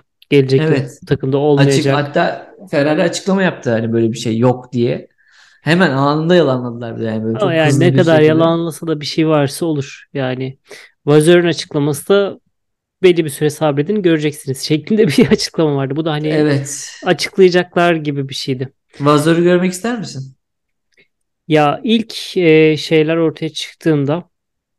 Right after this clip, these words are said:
Speaker 1: söylentiler, e, Vazör'le Andreas Seidel'dı. Ben Seidel'ı daha çok görmek isterdim açıkçası. Andreas Seidel, e, McLaren takım patronu. Neden? Çünkü şöyle düşünelim, hani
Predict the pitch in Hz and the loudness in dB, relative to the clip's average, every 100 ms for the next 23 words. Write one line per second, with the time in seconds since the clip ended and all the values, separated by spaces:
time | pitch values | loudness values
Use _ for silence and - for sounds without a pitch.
0 | _ _ _ - - 139 135 131 - 147 | _ _ _ -6 2 2 2 -4 -6 -8
1 | 175 - - _ _ - 143 139 135 147 | -8 -12 -20 _ _ -4 -2 -2 0 0
2 | 147 190 180 175 170 160 151 160 - 156 | 2 2 2 0 -2 -4 -4 -6 -4 -2
3 | 143 135 131 151 _ _ _ 160 175 - | -2 -2 -6 -10 _ _ _ -4 -2 2
4 | 175 180 180 170 160 143 147 131 127 - | 2 4 2 2 -2 -6 -4 -4 -8 -10
5 | 135 139 131 - - - _ _ _ _ | -10 -8 -10 -14 -18 -20 _ _ _ _
6 | 143 139 127 - 135 131 _ _ 147 139 | -4 -4 -4 -6 -8 -10 _ _ 0 0
7 | 135 135 135 147 135 139 135 131 139 135 | 0 -2 -2 -6 -6 -6 -8 -6 -8 -8
8 | 147 175 _ _ - - - - - - | -14 -14 _ _ -20 -20 -20 -20 -20 -20
9 | _ _ _ _ 151 160 190 190 208 - | _ _ _ _ 0 2 4 2 2 -6
10 | - 175 - 214 208 - - - - 208 | -6 -4 -2 2 2 2 -8 -10 2 4
11 | 196 151 139 - 156 160 165 202 208 170 | 4 0 -6 -6 -2 0 0 0 0 -2
12 | 160 165 170 | -2 0 -2